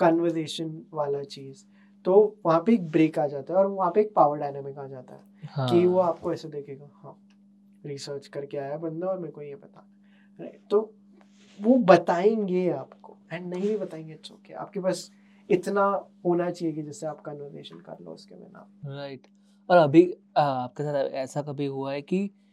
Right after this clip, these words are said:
Speaker 2: आपने कोई एपिसोड किया, गेस्ट के साथ रिकॉर्ड किया, and you, you felt like कि नहीं यार, इतना
Speaker 1: अरे,
Speaker 2: मज़ा
Speaker 1: बहुत
Speaker 2: नहीं,
Speaker 1: बार हुआ
Speaker 2: मज़ा
Speaker 1: है
Speaker 2: नहीं
Speaker 1: कि
Speaker 2: आया। पर मैं बोल रहा हूँ कि फ्लिप साइड हुआ कि जब गया लाइव तो लोगों को तो पसंद आया।
Speaker 1: ये एक दो बार हुआ है, ये अभी recently भी हुआ था, अ,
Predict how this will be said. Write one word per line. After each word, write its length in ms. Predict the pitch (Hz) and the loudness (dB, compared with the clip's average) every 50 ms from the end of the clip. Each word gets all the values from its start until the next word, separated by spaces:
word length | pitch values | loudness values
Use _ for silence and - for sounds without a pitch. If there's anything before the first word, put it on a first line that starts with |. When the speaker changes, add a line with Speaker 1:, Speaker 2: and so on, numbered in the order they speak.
| _ _ _ _ _ _ _ | _ _ _ _ _ _ _
Speaker 2:
आपने 280 | 143 135 127 - 147 147 | -4 -4 -4 -4 -8 -6
कोई 120 | 139 151 | -2 -2
एपिसोड 420 | 143 127 - 131 - 151 143 135 127 | -2 -2 -4 -12 -10 -8 -8 -8 -8
किया, 240 | - - 127 123 123 | -10 -12 -12 -12 -10
गेस्ट 260 | 120 127 117 - _ | -12 -14 -14 -14 _
के 80 | 131 | -18
साथ 160 | 120 - 135 127 _ | -18 -16 -18 -14 _
रिकॉर्ड 320 | 123 120 - 127 123 120 - | -14 -12 -12 -12 -12 -12 -14
किया, 280 | _ 127 123 123 123 | _ -16 -16 -16 -18
and 120 | 123 123 127 | -20 -20 -20
you, 400 | 127 123 _ _ _ _ 156 135 | -20 -20 _ _ _ _ -12 -10
you 120 | 131 127 123 | -10 -10 -10
felt 200 | 131 131 123 127 | -10 -12 -10 -12
like 160 | 131 131 123 _ | -14 -14 -14 _
कि 140 | - - _ _ - - _ _ _ _ _ _ _ _ _ _ _ _ 135 | -18 -18 _ _ -18 -18 _ _ _ _ _ _ _ _ _ _ _ _ -10
नहीं 280 | 123 127 127 123 120 | -10 -10 -10 -12 -14
यार, 260 | 117 113 110 113 113 | -16 -16 -16 -16 -16
इतना 160 | 117 - - 165 | -12 -4 -2 2
Speaker 1:
अरे, 120 | 170 190 | 2 2
Speaker 2:
मज़ा 80 | 196 185 | 2 2
Speaker 1:
बहुत 160 | 175 170 165 | 0 -2 -2
Speaker 2:
नहीं, 80 | 165 | -2
Speaker 1:
बार 160 | 170 180 180 175 | -2 -2 -2 -2
हुआ 200 | 170 165 165 165 | -6 -6 -6 -6
Speaker 2:
मज़ा 100 | 165 135 | -8 -10
Speaker 1:
है 120 | 135 135 | -12 -14
Speaker 2:
नहीं 100 | 139 135 | -14 -10
Speaker 1:
कि 160 | 139 185 180 | -4 -2 -2
Speaker 2:
आया। 180 | 180 - 147 - _ _ _ _ _ _ _ _ _ 175 | -2 -2 -6 -14 _ _ _ _ _ _ _ _ _ 8
पर 240 | 185 220 - - _ _ _ _ _ _ _ _ _ _ _ - | 8 8 6 0 _ _ _ _ _ _ _ _ _ _ _ -2
मैं 260 | 156 151 156 165 165 | 0 2 2 2 2
बोल 100 | 165 165 | 2 0
रहा 80 | 185 208 | -2 -2
हूँ 80 | 208 | -2
कि 60 | 208 | -8
फ्लिप 200 | - - 175 170 | -4 0 0 0
साइड 280 | 160 - 185 175 180 175 | 2 4 4 4 4 4
हुआ 180 | 165 156 170 196 | 0 -2 -4 -6
कि 220 | 220 - 240 233 - - 170 | -4 -4 -4 -4 -4 -6 -4
जब 280 | 147 160 175 175 175 - _ _ _ _ _ - | 4 4 4 2 2 -14 _ _ _ _ _ -4
गया 300 | 143 143 151 143 151 175 | 0 2 4 6 6 6
लाइव 320 | 170 156 135 143 175 202 _ _ _ _ _ _ | 6 4 0 -2 -4 -6 _ _ _ _ _ _
तो 60 | - | 2
लोगों 260 | 165 151 151 151 160 170 | 4 4 6 4 4 4
को 80 | 185 | 2
तो 100 | 180 196 | 2 2
पसंद 320 | 180 202 - 175 165 156 143 | 0 -2 -2 -2 -4 -4 -4
आया। 180 | 110 98 98 _ _ _ _ | -4 -6 -10 _ _ _ _
Speaker 1:
ये 240 | 170 165 160 165 170 | -6 -4 -2 -2 -2
एक 100 | 165 156 | -4 -6
दो 120 | 151 165 | -8 -8
बार 160 | 156 160 156 156 | -6 -6 -8 -8
हुआ 200 | 147 143 147 147 | -12 -14 -14 -14
है, 100 | 151 156 | -10 -8
ये 60 | 165 | -8
अभी 180 | 165 165 170 | -6 -6 -6
recently 480 | 165 175 160 - - 185 185 175 190 202 | -6 -6 -8 -8 -10 -10 -10 -8 -8 -8
भी 120 | 190 190 | -6 -6
हुआ 160 | 170 156 147 143 | -6 -6 -6 -8
था, 340 | 135 151 143 147 151 147 _ | -10 -14 -16 -16 -18 -14 _
अ, 320 | 160 156 160 160 156 156 | -10 -10 -10 -10 -12 -14